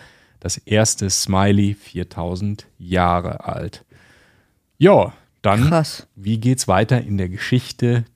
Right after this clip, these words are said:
Speaker 1: der Emoji?
Speaker 2: Es geht weiter mit dem ersten Tipp-Smiley in
Speaker 1: Mhm.
Speaker 2: der New York Times. Das war nämlich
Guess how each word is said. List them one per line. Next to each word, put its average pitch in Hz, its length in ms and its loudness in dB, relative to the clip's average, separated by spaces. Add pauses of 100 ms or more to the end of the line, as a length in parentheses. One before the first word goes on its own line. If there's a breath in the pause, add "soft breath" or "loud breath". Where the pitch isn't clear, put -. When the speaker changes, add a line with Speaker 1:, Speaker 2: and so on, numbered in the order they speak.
Speaker 1:
der 98 180 -4
Emoji? 95 580 -6 (520)
Speaker 2:
Es 151 180 0
geht 151 180 -4
weiter 151 180 2
mit 147 180 0
dem 143 200 2
ersten 143 600 2 (160)
Tipp-Smiley 139 1120 0
in - 160 2
Speaker 1:
Mhm. - 40 2
Speaker 2:
der 135 160 6
New 135 140 2
York 143 360 0
Times. 135 520 0
Das - 260 -8
war 135 160 2
nämlich 135 520 0